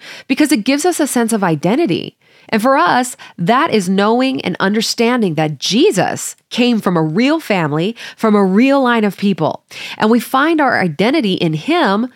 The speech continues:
so our understanding of this is actually crucial. So heart check. Where do you source your identity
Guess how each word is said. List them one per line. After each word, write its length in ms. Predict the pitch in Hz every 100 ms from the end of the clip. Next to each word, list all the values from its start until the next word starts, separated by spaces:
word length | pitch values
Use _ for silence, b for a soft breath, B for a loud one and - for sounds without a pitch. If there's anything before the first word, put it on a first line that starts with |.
| b
so 240 | - 262 -
our 220 | 214 349 -
understanding 600 | 226 165 - 151 143 151
of 180 | 185 147
this 440 | 139 170 370 - -
is 160 | 226 214
actually 480 | 220 254 - - 220
crucial. 800 | - - 233 247 - 196 131 - B B B B
So 180 | - 247
heart 240 | 208 202
check. 400 | - - - - b b -
Where 260 | 196 330
do 60 | 392
you 160 | 403
source 480 | 311 - 247 233 233
your 440 | 170 160 262 302 -
identity 760 | 185 156 147 147 151 208 254